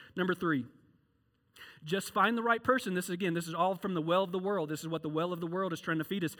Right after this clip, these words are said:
Just find the right person and everything will be what? All right. I mean, that's what all you gotta do. Just find the right person and everything else is gonna be all right, because when you find the right person, you're gonna have chemistry.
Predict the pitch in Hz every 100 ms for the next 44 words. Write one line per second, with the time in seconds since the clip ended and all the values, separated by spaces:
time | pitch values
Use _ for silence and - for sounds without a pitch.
0 | - - 196 - 196 208 226 233 226 254
1 | 254 208 170 170 196 208 208 175 190 170
2 | 139 - - _ _ _ _ _ _ _
3 | _ _ _ _ _ _ _ _ _ 143
4 | 165 160 135 - - - - - - _
5 | _ _ _ 170 185 196 240 220 233 226
6 | 220 240 214 - 226 247 254 254 262 269
7 | 247 - - 185 196 - 214 254 262 -
8 | 240 226 233 220 214 214 220 214 233 202
9 | 202 214 208 - 240 269 247 233 226 262
10 | 277 226 208 - - 208 226 196 220 226
11 | 226 233 214 - - _ _ _ _ _
12 | _ - - 208 147 - - - -